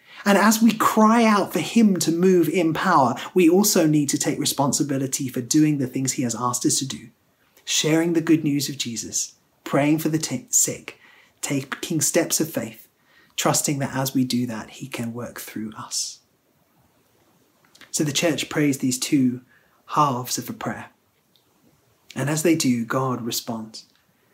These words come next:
And he responds by pouring out his Spirit upon them.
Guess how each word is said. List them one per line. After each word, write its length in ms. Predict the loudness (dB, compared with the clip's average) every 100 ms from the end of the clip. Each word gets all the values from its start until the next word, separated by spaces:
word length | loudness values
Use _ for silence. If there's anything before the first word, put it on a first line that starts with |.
| _ -4
And 100 | 0
he 80 | 2
responds 640 | 2 0 2 4 4 2
by 200 | 0 -4
pouring 420 | -2 0 0 0
out 160 | -2 -2
his 140 | -4
Spirit 340 | -2 0 -2 -4
upon 280 | -8 -8
them. 120 | -10